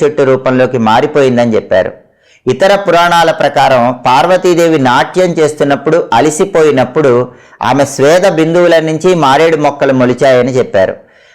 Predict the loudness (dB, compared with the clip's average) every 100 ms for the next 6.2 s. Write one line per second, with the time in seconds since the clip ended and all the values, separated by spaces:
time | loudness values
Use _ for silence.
0 | -4 0 2 2 2 2 -2 -14 _ _
1 | _ -2 -2 2 4 4 2 -2 0 -2
2 | 0 0 0 0 0 -2 -6 -10 -2 2
3 | 4 2 2 2 2 0 0 0 0 0
4 | 0 0 0 0 0 2 2 2 2 2
5 | 2 0 -2 -2 -2 -4 -4 -2 0 0
6 | -2